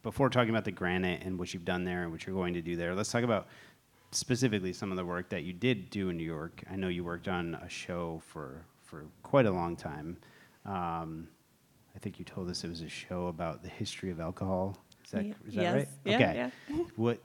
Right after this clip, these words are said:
Speaker 1: can you, what, what was your experience there working in theater in New York, the, the theater
Speaker 2: Yeah.
Speaker 1: mecca of the world?
Speaker 2: <laughs> It is. It is a mecca.
Speaker 1: <laughs>
Speaker 2: Uh, so yeah, I had, um, been an, an actress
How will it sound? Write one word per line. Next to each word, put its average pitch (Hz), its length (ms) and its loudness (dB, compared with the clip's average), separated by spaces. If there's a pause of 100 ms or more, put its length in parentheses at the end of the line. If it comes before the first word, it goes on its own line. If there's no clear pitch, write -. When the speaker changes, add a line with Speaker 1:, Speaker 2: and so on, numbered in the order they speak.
(100)
Speaker 1:
can 120 160 -2
you, 107 80 0 (760)
what, 113 240 2
what 113 160 2
was 113 180 2
your 104 80 4
experience 92 840 -2 (100)
there 87 240 0
working 82 600 -6 (160)
in 101 180 0
theater 104 400 8
in 92 140 4
New 104 80 2
York, 110 460 2
the, 82 260 -6 (140)
the 85 140 -6 (540)
theater 196 320 2
Speaker 2:
Yeah. - 80 0
Speaker 1:
mecca 101 280 -2
of 90 200 -2
the 98 80 2
world? 92 380 -2
Speaker 2:
<laughs> - 40 -14 (500)
It 185 100 -6
is. 160 320 0 (100)
It 165 80 -4
is 160 80 -2
a 165 60 -2
mecca. 165 320 -2 (320)
Speaker 1:
<laughs> - 340 -10
Speaker 2:
Uh, 185 300 6
so - 160 0
yeah, 330 200 8
I 208 120 8
had, 240 300 6
um, 185 340 6
been 226 180 6
an, 214 420 4 (280)
an 196 140 2
actress 180 800 2